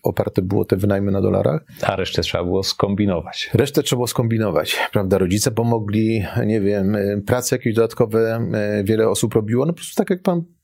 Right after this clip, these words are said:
Speaker 1: tak jak powiedziałeś, trzeba to dokombinować. W jaki sposób? Na-, nie znaczy ukraść. Do-, dopracować tak naprawdę. W związku z tym dzisiaj mamy zupełnie inną sytuację.
Speaker 2: Łatwiej?
Speaker 1: E,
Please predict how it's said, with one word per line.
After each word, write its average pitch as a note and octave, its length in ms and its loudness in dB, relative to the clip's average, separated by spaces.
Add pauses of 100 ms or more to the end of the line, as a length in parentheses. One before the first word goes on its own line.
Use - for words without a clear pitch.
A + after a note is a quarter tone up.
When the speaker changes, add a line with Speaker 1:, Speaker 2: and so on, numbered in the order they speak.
Speaker 1:
tak D3 100 0
jak D3 100 -2
powiedziałeś, D3 300 0 (160)
trzeba E3 260 0
to D3 140 0
dokombinować. B2 880 0
W - 40 -6
jaki C3 200 -2
sposób? D3 340 -2
Na-, C#3+ 220 0
nie C3 200 2
znaczy G#2 300 0
ukraść. - 480 -2 (180)
Do-, A3 200 4
dopracować F3+ 760 0
tak - 180 0
naprawdę. - 440 -2 (840)
W F#2+ 120 2
związku E3+ 340 0
z - 60 -4
tym D3+ 180 2
dzisiaj C#3+ 260 0
mamy D3 380 -2
zupełnie B2+ 500 0
inną A#2 220 0
sytuację. - 640 -2
Speaker 2:
Łatwiej? C#3+ 420 0 (400)
Speaker 1:
E, - 280 0